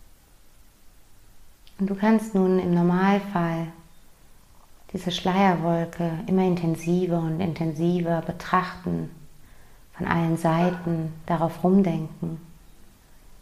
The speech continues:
Doch hier auf dieser Sommerwiese ist das nicht dein Ziel. Hier möchtest du einfach nur sein,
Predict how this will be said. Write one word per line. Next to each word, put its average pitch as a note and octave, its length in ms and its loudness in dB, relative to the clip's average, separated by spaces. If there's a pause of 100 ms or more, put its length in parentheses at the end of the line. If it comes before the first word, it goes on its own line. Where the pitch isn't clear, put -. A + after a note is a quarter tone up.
(500)
Doch F#3+ 120 0
hier G#3+ 200 0
auf G#3 100 -6
dieser F3 280 -4
Sommerwiese E3+ 880 0 (400)
ist - 180 -18
das E3+ 220 -4
nicht E3 220 -6
dein D#3+ 180 -6
Ziel. D#3+ 420 -10 (2000)
Hier F3 100 0
möchtest F3 380 0
du - 40 -2
einfach E3+ 400 -2
nur E3+ 160 -2
sein, D#3+ 500 -4